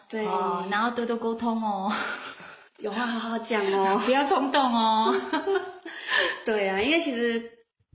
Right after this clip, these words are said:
Speaker 1: 正官嘛，看起来就是有两个口。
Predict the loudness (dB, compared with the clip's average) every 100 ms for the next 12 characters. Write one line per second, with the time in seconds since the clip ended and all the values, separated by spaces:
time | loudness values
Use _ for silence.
0 | -20 _ 0 2 2 -2 0 0 -2 -4
1 | -6 -10 -20 -6 0 0 0 -2 -4 -2
2 | -2 -2 -4 -8 -4 -2 -2 -6 -10 -10
3 | -12